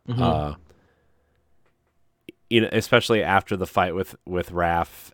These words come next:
Speaker 2: and, uh, when they're in the farmhouse and he kind of is there waiting for Raph to wake up, kinda scared to see if he does or doesn't wake up. Uh, and then obviously he sees, uh, Splinter's spirit in the,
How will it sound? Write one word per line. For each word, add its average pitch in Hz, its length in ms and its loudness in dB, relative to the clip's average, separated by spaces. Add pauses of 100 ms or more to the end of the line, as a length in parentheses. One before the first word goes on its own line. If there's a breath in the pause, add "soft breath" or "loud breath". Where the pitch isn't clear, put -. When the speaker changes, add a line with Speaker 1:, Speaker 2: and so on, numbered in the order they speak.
(140)
Speaker 2:
and, 82 640 -6
uh, 80 320 -4
when 85 140 -8
they're 87 140 -6
in 82 80 -8
the 78 60 -10
farmhouse 82 640 -6
and 80 120 -10
he 85 180 -10
kind 85 280 -6
of 80 240 -8 (360)
is 85 260 -8 (300)
there 92 320 -2
waiting 85 340 -2
for 92 180 -6
Raph 82 300 -2
to 90 80 -6
wake 80 280 -6
up, 82 180 -4 (180)
kinda 82 220 -10
scared 80 360 -6
to 76 60 -10
see 87 180 -8
if 78 100 -8
he 82 120 -8
does 78 320 -8
or 80 80 -10
doesn't 76 340 -10
wake 76 200 -10
up. 80 260 -8 (540 soft breath)
Uh, 87 220 0
and 87 100 -6
then 85 180 -6
obviously 87 520 -2
he 90 140 -8
sees, 87 600 -8 (100)
uh, 80 200 -4
Splinter's 80 520 -10
spirit 80 460 -4 (160)
in 85 200 -8
the, 78 280 -6